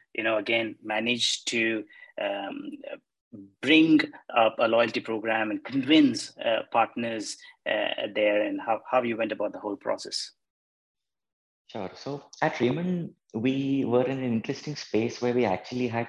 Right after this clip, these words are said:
Speaker 2: three different loyalty programs within the same company. Uh, the Raymond shop had a program of its own. Uh, Park Avenue and Parks had a program, and Color Plus had a separate program. Uh, as a customer, we attracted the same audience across all these brands.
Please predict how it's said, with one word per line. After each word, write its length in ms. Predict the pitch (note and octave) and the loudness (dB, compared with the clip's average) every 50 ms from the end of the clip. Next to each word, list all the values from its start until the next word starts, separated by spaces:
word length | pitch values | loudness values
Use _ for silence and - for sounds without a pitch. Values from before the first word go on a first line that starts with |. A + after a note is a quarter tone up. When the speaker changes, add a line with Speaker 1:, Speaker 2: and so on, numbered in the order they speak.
| - - | -6 -4
Speaker 2:
three 180 | - B2 B2 | -2 0 2
different 340 | A2 A#2 A2+ - B2 A#2 A2+ | 2 2 2 0 0 0 2
loyalty 340 | G2+ F2+ F#2 F#2+ F#2 - A2 | 2 4 4 2 2 0 -2
programs 440 | - - G#2 G2 G2+ A2 G#2+ G#2+ G2+ | 0 0 0 2 2 0 0 0 -2
within 200 | G2+ F#2 G#2 G#2 | -2 -2 -2 -2
the 80 | F2+ | -2
same 200 | - - F#2+ F#2+ | -4 -6 -6 -4
company. 380 | - - F#2 E2+ - F#2 - - - _ _ _ _ _ _ _ _ _ _ _ _ - | -4 -4 -4 -4 -6 -8 -10 -12 -14 _ _ _ _ _ _ _ _ _ _ _ _ -2
Uh, 220 | G2 F#2+ F#2 F#2 F2+ | 0 2 2 2 2
the 140 | F#2 G#2 G2+ | 2 2 4
Raymond 320 | G2 G2+ G#2+ B2 B2 A#2+ | 4 6 4 4 2 0
shop 280 | - - A#2+ A#2+ A#2+ A#2 | 0 0 0 0 0 -2
had 240 | A2+ A2+ G#2+ G2+ - - | -4 -4 -4 -4 -6 -6
a 60 | - G#2+ | -6 -2
program 440 | - - G#2 F#2+ - A2+ G#2+ G#2+ | 0 2 2 2 2 2 0 0
of 120 | A2 G#2 - | 0 -2 -6
its 140 | - - G#2 | -6 -4 -4
own. 180 | G#2 B2 F#3 - _ _ _ _ _ _ _ _ _ - | -4 -4 -6 -10 _ _ _ _ _ _ _ _ _ 0
Uh, 320 | F#2+ F2+ F2 E2 D#2+ E2+ E2+ - - _ | 2 2 2 2 0 0 -4 -8 -4 _
Park 280 | - G#2 G#2+ A2+ A2 - | 4 6 6 6 6 4
Avenue 400 | B2+ A#2+ A2+ A#2+ A#2+ A#2 A#2 A2+ | 4 4 4 2 0 0 0 0
and 200 | A2 A2 G#2+ - | 0 -2 -2 0
Parks 300 | - G2+ G#2 A2 - - | 0 2 2 0 -2 -4
had 180 | - A2 A2 A2 | -4 -2 -2 -2
a 40 | G#2+ | -2
program, 460 | - G#2 G#2 G2+ G2+ G#2 A2 A2+ A#2+ | 0 0 0 0 0 -2 -4 -4 -6
and 120 | A#2 G#2+ | -8 -4
Color 200 | - G2 F#2+ F#2+ | -2 0 0 0
Plus 240 | - - F#2+ F#2+ - | -2 -4 -6 -6 -4
had 160 | - F#2 F2+ | -4 -4 -4
a 60 | F#2 - | -2 -2
separate 340 | - E2 - - - - - - | -4 -4 -4 -6 -8 -10 -6 -4
program. 360 | - D#2+ D#2+ D#2+ - - - _ _ _ _ _ _ _ _ _ _ _ _ _ _ _ _ _ _ _ _ _ _ - | -4 -2 -2 -4 -6 -8 -10 _ _ _ _ _ _ _ _ _ _ _ _ _ _ _ _ _ _ _ _ _ _ -2
Uh, 240 | - G#2 G#2 G#2 - - | 0 2 4 4 4 4
as 180 | G#2+ A#2+ A#2+ E3+ | 2 2 2 0
a 40 | |
customer, 720 | E3+ - - G#2 - - - - E3 C#3+ - - - - C3+ | -2 0 0 0 0 0 -2 -2 -2 0 -2 -2 -4 -4 -4
we 160 | C#3 D3+ C#3+ | -2 -2 -2
attracted 540 | A2+ - - A#2 A2+ - - - C#3 C3 A#2 | -2 0 0 0 0 0 -2 -4 -6 -4 -4
the 80 | - | -4
same 320 | - - - A2 A2 G#2 F#2+ | -2 0 2 2 4 4 4
audience 540 | F2 F2+ F2+ F#2 D#2 D#2 - - - - - | 4 4 4 2 2 0 -4 -8 -12 -10 -10
across 380 | E2+ - - G#2+ G#2 F#2+ - F#2+ | -6 -2 0 2 2 2 2 2
all 140 | E2+ F2 E2+ | 2 2 2
these 180 | F#2+ F2+ - | 2 0 -2
brands. 360 | F2+ - E2+ D#2 D#2 D2+ - | -2 -2 -2 -2 -4 -8 -12